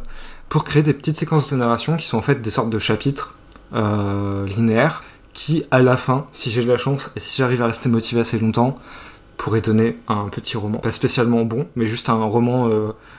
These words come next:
euh, de métro, je dirais. <laughs> Du coup, je fais des sessions d'écriture qui me prennent, euh, entre une et trois heures, selon comment ça se passe.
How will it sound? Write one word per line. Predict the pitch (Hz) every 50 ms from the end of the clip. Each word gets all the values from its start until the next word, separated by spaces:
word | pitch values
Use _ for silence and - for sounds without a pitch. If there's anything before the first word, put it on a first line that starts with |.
| - - - _ -
euh, | - 107 104 104 101 98
de | 101 101 107
métro, | 117 127 - - - - - - -
je | 131 -
dirais. | 117 117 110 117 135 131 -
<laughs> | -
Du | 131 110 123 131
coup, | - - -
je | 156 156
fais | - 147 120
des | 104 104
sessions | - - 135 - 170 160
d'écriture | 139 131 - - - - - 135 143 143
qui | - 131
me | 113
prennent, | 104 - - 120 117 117 117 113
euh, | 104 101 101 101 98 95 95 98 - -
entre | 120 120 117 - - - 117 107 104 104 104 104 - -
une | 123 120 127 127
et | 120
trois | - - - 117 117 104 107
heures, | 110 113 135 143 - - - -
selon | - - - 113 104
comment | - - 107 101 98
ça | - 107
se | - -
passe. | - 127 143 156 156 - - -